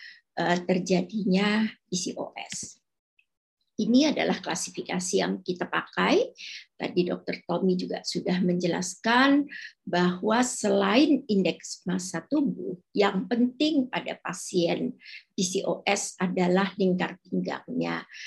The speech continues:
Karena apa? Karena lingkar pinggangnya inilah yang memberikan gambaran ter-, terjadinya penumpukan lemak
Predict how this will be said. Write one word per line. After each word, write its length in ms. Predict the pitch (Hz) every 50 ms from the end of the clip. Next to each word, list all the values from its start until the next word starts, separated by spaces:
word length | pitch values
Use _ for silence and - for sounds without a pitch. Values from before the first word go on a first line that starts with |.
| - -
Karena 480 | _ - 190 185 196 190 214 262 285 -
apa? 540 | - 202 202 - _ _ - 277 349 359 -
Karena 240 | 220 190 185 196 190
lingkar 400 | 180 185 180 180 185 180 180 -
pinggangnya 560 | - 190 196 180 180 170 180 180 180 175 175
inilah 440 | - 196 185 196 196 196 220 269 339 294
yang 240 | 240 208 196 196 196
memberikan 580 | 190 190 180 185 - 190 180 - 196 185 185
gambaran 800 | 202 190 190 175 175 185 175 165 160 165 185 214 247 277 302 - - - - - - - _ -
ter-, 240 | 240 240 - - _ _ _ _ _ _ _ _ _ _ _ _ _ _ _ _ _
terjadinya 880 | - 202 190 180 214 196 185 185 185 185 185 175 180 180 202 240 269
penumpukan 640 | 254 214 214 202 185 190 185 - - 190 180 185 185
lemak 320 | 190 185 220 247 254 254